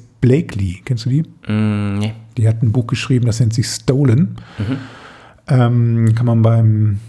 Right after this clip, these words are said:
Speaker 1: ähm, Jacobin Verlag bestellen.
Speaker 2: Mhm.
Speaker 1: Auch sehr gut.
Speaker 2: Mhm.
Speaker 1: Und eine relativ junge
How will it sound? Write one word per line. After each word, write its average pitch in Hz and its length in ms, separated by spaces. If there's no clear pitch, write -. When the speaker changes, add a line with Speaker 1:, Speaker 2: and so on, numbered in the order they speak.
Speaker 1:
ähm, 104 420
Jacobin 104 380
Verlag 107 340
bestellen. 131 460
Speaker 2:
Mhm. 104 240
Speaker 1:
Auch 156 100
sehr 135 140
gut. 143 180
Speaker 2:
Mhm. 110 120
Speaker 1:
Und 120 420
eine 120 160
relativ 127 380
junge 127 640